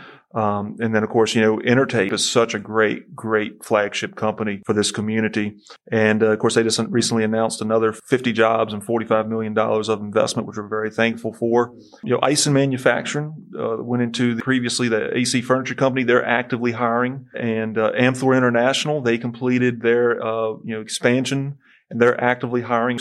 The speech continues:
Eastern Panel Manufacturing, they're still actively hiring. You know, Stanton River Plastics, even with all the covid challenges and everything else, you know, they're, they're working on closing on the, on the financing, uh, there. And what you really find is in this community is that all of that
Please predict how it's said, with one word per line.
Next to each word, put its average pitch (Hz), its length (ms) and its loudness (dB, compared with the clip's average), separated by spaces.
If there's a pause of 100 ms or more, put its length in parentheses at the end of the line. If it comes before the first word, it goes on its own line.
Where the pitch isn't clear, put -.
Eastern 135 320 -2
Panel 131 440 2
Manufacturing, 127 760 -2
they're 113 160 -2
still 120 300 -2
actively 120 460 -2
hiring. 120 380 0
You 117 60 -4
know, 117 40 -8
Stanton 131 320 0
River 120 120 -6
Plastics, 131 580 0
even 131 180 2
with 131 120 -2
all 131 160 6
the 127 80 -2
covid 135 380 2
challenges 131 600 2
and 123 60 4
everything 127 240 2
else, 127 180 2
you 123 60 -2
know, 123 60 2
they're, 123 160 0
they're 127 220 0
working 127 280 0
on 120 120 2
closing 123 600 0
on 120 220 2
the, 120 100 -2
on 120 200 0
the 117 80 -4
financing, 120 760 2
uh, 117 220 2
there. 123 440 4
And 110 240 -4
what 139 140 -4
you 135 80 -2
really 143 240 -2
find 127 420 2
is 113 140 0
in 117 60 -2
this 117 140 -4
community 113 800 -6
is 107 220 -8
that 113 160 2
all 131 340 0
of 117 80 -2
that 117 200 4